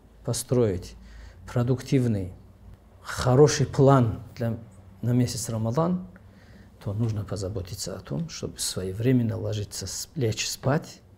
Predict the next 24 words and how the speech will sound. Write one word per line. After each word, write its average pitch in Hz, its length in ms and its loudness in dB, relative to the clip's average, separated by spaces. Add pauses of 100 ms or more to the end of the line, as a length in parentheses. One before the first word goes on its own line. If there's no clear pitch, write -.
(120)
хотя 113 320 -4
бы 107 120 -6
пару 110 280 0
часов - 380 -8
поспать, 175 520 -2 (240)
после 151 420 2
этого 110 280 -4
проснуться 160 680 -2 (800)
и 165 80 -2
пойти 180 680 2 (600)
сделать, 123 580 4 (600)
и 135 160 2
усп-, - 300 -4
успеть 135 380 4
сделать 117 400 6
и 160 100 6
сухур, 180 540 6 (920)
и 139 140 4
успеть 117 400 0
сделать 110 720 0 (140)
и 147 100 2
тахаджуд, 165 680 6 (460)
успеть 127 360 2
сделать 117 460 4